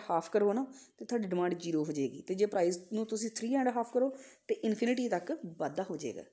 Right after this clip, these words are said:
ਠੀਕ ਹੈ। ਉਸ ਤੋਂ ਬਾਅਦ ਸੈਕਿੰਡ ਜਿਹੜੀ ਟਾਈਪ ਆ, ਉਹ ਹੈਗੀ ਪਰਫੈਕਟਲੀ ਇਨਇਲਾਸਟਿਕ। ਪਰਫੈਕਟਲੀ ਇਨਇਲਾਸਟਿਕ ਦਾ ਮਤਲਬ ਕੀ ਆ ਕਿ ਤੁਸੀਂ ਪ੍ਰਾਈਸ ਦੇ ਵਿੱਚ ਜਿੰਨੀ ਮਰਜ਼ੀ ਚੇਂਜ ਕਰ ਲਓ, ਜਿੰਨਾ ਮਰਜ਼ੀ ਵਧਾ ਲਓ,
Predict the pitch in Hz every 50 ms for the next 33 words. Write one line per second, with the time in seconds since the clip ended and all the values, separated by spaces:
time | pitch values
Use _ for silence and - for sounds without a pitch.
0 | _ _ _ - - 226 - 247 - - - - - - - - - - - -
1 | 294 - - 339 349 339 - - - 196 190 - 262 277 277 294 294 330 311 294
2 | 240 214 208 - - 196 180 208 277 254 269 233 233 302 311 - 254 233 233 -
3 | 226 220 - 254 254 277 277 269 - 233 214 208 190 170 139 - - - 123 -
4 | - - - - - - - - - - _ _ _ _ _ _ - - - -
5 | 180 - - 202 - - - 269 277 277 262 269 269 269 254 - - 247 254 269
6 | 262 262 269 269 269 269 254 247 254 269 311 - - - - - - - - -
7 | _ _ - 254 254 262 233 226 - - - - 254 247 247 254 254 262 269 269
8 | 269 269 - _ _ _ _ _ _ _ _ _ _ - 233 208 202 202 226 220
9 | 233 240 247 247 254 233 196 - 196 190 214 226 247 254 233 202 175 170 208 214
10 | 208 208 185 175 170 175 170 160 165 170 165 170 165 165 165 165 165 160 156 156
11 | 160 160 160 160 160 180 170 143 175 240 285